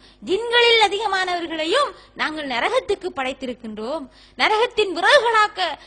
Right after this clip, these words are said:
மறுமை நாளில் அவர்கள் இடப்படுவார்கள் என்பதை அல்லாஹு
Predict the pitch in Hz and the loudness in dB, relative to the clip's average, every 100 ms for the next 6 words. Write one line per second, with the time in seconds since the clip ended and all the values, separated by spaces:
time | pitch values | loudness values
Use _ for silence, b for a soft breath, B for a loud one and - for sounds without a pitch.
0 | B - 339 440 466 427 403 392 381 349 | B 0 0 2 -2 2 2 2 0 -2
1 | 339 330 302 b b - 440 508 381 370 | -2 -6 -6 b b 0 2 2 0 -2
2 | 349 330 311 302 294 302 508 494 B B | -2 -2 -6 -10 -8 -2 0 0 B B
3 | - 339 349 330 | -4 0 0 0